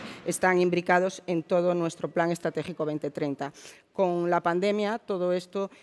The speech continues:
eh, se ha, digamos, eh, agilizado, ¿no? Y el proceso de transformación ha de ser mucho más rápido y ágil. Eh, en esta clave, eh, ya se han dado pasos, eh, muy importantes que van más allá de la construcción de infraestructuras, ¿no? En esa vertebración, ese papel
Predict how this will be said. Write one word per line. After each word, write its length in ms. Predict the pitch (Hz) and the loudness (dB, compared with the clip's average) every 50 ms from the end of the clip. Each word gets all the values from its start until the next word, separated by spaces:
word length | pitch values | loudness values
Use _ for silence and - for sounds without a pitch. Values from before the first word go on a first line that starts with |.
| - - | -10 -4
eh, 300 | - 180 170 165 156 - | 0 2 2 2 2 0
se 200 | 160 - - 185 | -4 -4 -2 0
ha, 220 | 165 170 170 175 175 | 0 2 2 2 0
digamos, 560 | 175 165 180 180 180 180 175 175 170 - - | 0 -2 0 0 0 0 -2 -2 -4 -4 -4
eh, 420 | 185 165 160 160 156 156 156 147 - | -2 0 0 0 0 0 -2 -2 -4
agilizado, 760 | 156 165 - - 175 160 165 - - 214 208 202 185 190 190 | -6 -8 -8 -8 -6 -6 -6 -6 -4 -2 -2 -2 -2 -2 -4
¿no? 200 | 190 214 240 226 | -6 -6 -6 -4
Y 100 | 190 175 | -4 -4
el 80 | 170 | -4
proceso 360 | - 160 156 - 160 - - | -4 -8 -10 -10 -10 -6 -6
de 80 | 180 175 | -6 -4
transformación 800 | - - 175 170 - - 175 170 170 170 165 - 208 196 190 180 | -4 -4 -4 -4 -4 -6 -4 -4 -4 -4 -4 -4 -4 -2 -2 0
ha 60 | 165 | -2
de 80 | 165 165 | -2 -2
ser 180 | - 180 175 | -4 -6 -6
mucho 200 | 175 175 - - | -6 -6 -6 -4
más 140 | 180 170 170 | -4 -4 -4
rápido 400 | - - 180 170 - 180 165 165 | -2 -2 -4 -4 -4 -4 -4 -2
y 100 | 170 190 | -2 -2
ágil. 360 | 202 214 - - 226 240 294 - - - - - - - - | -2 -4 -4 -6 -8 -8 -8 -10 -16 -20 -20 -20 -20 -14 -4
Eh, 500 | - 180 175 170 170 165 165 160 165 165 - | 0 2 4 6 6 6 6 4 2 2 0
en 140 | 185 180 180 | 0 0 0
esta 280 | 185 185 - 180 175 | -2 -2 -2 -4 -2
clave, 440 | - - 196 202 190 180 165 160 160 - - - - | 0 2 2 2 4 4 2 2 0 -4 -14 -14 -6
eh, 400 | - 180 170 165 160 160 160 160 | -2 0 2 4 4 4 2 2
ya 120 | 160 175 175 | 2 0 0
se 160 | 175 - 190 | 0 -2 -4
han 100 | 165 170 | -2 -2
dado 280 | 170 175 170 165 165 147 | 0 0 0 0 -2 0
pasos, 540 | - - 180 170 - 170 165 151 - - - | 0 0 0 0 -2 -6 -8 -8 -10 -10 -4
eh, 260 | 170 170 156 156 156 151 | -2 0 2 2 2 0
muy 240 | - 190 190 196 185 | 0 -2 0 2 2
importantes 560 | 170 160 165 160 - 202 185 170 - 165 - | 0 0 -2 -6 -4 -4 -4 -2 -4 -6 -6
que 100 | - 165 | -4 -4
van 160 | 160 175 175 | -2 0 0
más 240 | 170 180 180 175 - | 0 0 0 -2 -2
allá 220 | 170 160 180 175 165 | -2 -2 0 0 0
de 60 | 165 | 0
la 100 | 160 156 | -2 -4
construcción 460 | 175 160 - - 165 - - 170 170 | -4 -8 -12 -14 -12 -8 -6 -4 -2
de 80 | 165 160 | -2 -2
infraestructuras, 800 | 160 - 170 160 - - - 165 - - - 233 220 170 160 165 | -4 -4 -6 -8 -8 -10 -14 -16 -12 -6 -4 -2 0 0 0 -2
¿no? 220 | 214 233 269 233 | -2 -4 -4 -2
En 140 | 180 170 170 | -2 -2 -2
esa 200 | 175 175 - 185 | -4 -4 -2 -2
vertebración, 720 | 165 165 160 156 - 160 160 160 160 160 - 233 208 180 | -2 -2 -2 -2 -4 -4 -4 -4 -4 -4 -4 -4 -2 -2
ese 180 | 165 165 - 170 | -4 -4 -6 -6
papel 440 | - 175 160 - - 196 175 151 | -6 -6 -4 -4 -4 -4 -4 -4